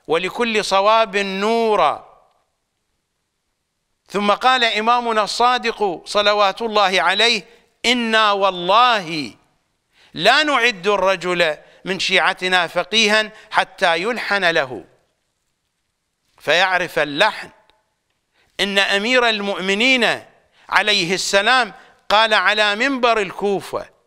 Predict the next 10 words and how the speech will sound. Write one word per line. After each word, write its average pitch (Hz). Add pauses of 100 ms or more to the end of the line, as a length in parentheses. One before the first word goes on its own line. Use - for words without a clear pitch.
(680)
"إن 196
من 202
ورائكم 254 (580)
فتنا 220 (800)
مظلمة 202 (880)
عمياء 226 (200)
منكسفة 214 (460)
لا 196
ينجو 233
منها 202